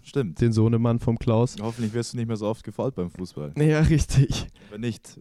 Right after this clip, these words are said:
Speaker 1: tritt zurück.
Speaker 2: Ja, aber ordentlich, Schienbeine. Ähm, Folge acht, dann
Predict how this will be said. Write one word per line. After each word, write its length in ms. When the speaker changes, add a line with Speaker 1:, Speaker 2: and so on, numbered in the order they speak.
Speaker 1:
tritt 220
zurück. 360
Speaker 2:
Ja, 160
aber 180
ordentlich, 380
Schienbeine. 580
Ähm, 500
Folge 420
acht, 540
dann 380